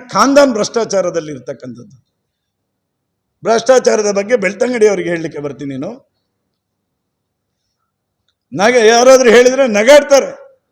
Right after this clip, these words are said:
ಭ್ರಷ್ಟಾಚಾರದ ಬಗ್ಗೆ ಮಾತಾಡ್ಲಿಕ್ಕೆ ಒಂದು ಯೋಗ್ಯತೆ ಬೇಕು. ಇವತ್ತು ಭ್ರಷ್ಟಾಚಾರದ ಬಗ್ಗೆ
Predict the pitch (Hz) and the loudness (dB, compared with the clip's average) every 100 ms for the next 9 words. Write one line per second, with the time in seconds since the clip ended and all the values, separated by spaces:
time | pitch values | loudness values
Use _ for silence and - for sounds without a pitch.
0 | _ - - 196 208 269 269 262 254 254 | _ -20 -4 -2 2 2 4 2 2 2
1 | 247 240 247 220 240 269 254 254 262 226 | 2 0 0 0 2 2 2 0 -2 2
2 | 220 285 294 285 262 208 - - - _ | 4 4 4 4 4 2 -4 -16 -20 _
3 | _ _ _ _ _ _ _ _ _ _ | _ _ _ _ _ _ _ _ _ _
4 | _ _ _ _ _ _ _ _ _ _ | _ _ _ _ _ _ _ _ _ _
5 | _ _ _ 165 233 247 254 247 240 220 | _ _ _ 0 2 4 6 8 8 6
6 | 208 - - - _ _ _ _ _ _ | 2 -4 -20 -20 _ _ _ _ _ _
7 | _ _ _ _ _ _ _ _ _ _ | _ _ _ _ _ _ _ _ _ _
8 | _ _ _ _ _ _ _ _ _ _ | _ _ _ _ _ _ _ _ _ _
9 | _ _ _ _ _ _ _ 143 196 - | _ _ _ _ _ _ _ -6 -4 -2
10 | 240 233 226 220 214 214 202 220 214 202 | -2 0 0 0 -2 -4 -2 0 2 2